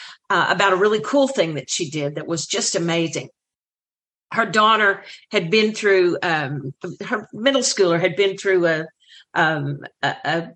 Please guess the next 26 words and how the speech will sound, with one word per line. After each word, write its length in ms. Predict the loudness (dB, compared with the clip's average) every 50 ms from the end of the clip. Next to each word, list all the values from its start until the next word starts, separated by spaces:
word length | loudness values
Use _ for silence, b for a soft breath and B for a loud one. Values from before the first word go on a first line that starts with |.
| _
program 340 | -4 -2 0 2 2 0 0
at 120 | 0 0 -2
school, 560 | -2 0 0 0 0 0 -4 -10 -12 -16 _ -10
a 60 | -10
health 400 | -6 0 2 0 0 0 -2 -4
program 400 | -2 -2 0 0 -2 -4 -4 -6
at 80 | -6
school 400 | -6 -6 -2 -2 -2 0 0 -4
for 140 | -4 -4 -4
the 80 | -4 -4
girls 600 | -4 -2 0 0 0 0 0 -4 -6 -6 -8 -10 B B B B B B B B B
about 380 | -4 0 4 4 4 4 4
what 120 | 2 2 2
her 60 | 2
body 260 | 2 2 2 2 2
was 200 | 0 -2 -4 -4
gonna 260 | -4 -4 -2 -2 -2
do 420 | -2 0 2 2 2 2 2 2 2
and 140 | 2 0
about 500 | 0 2 2 4 4 4 2 0 -4 -8
sexual 400 | -8 -4 -4 -4 -4 -4 -6 -2
behavior 500 | -2 -2 0 0 -2 -2 -2 -4 -4 -4
and 140 | -4 -4 -4
so 240 | -4 -2 -2 -2 -4
forth. 400 | -4 -8 -6 -6 -4 -6 -4 -4
And, 240 | -4 -4 -4 -6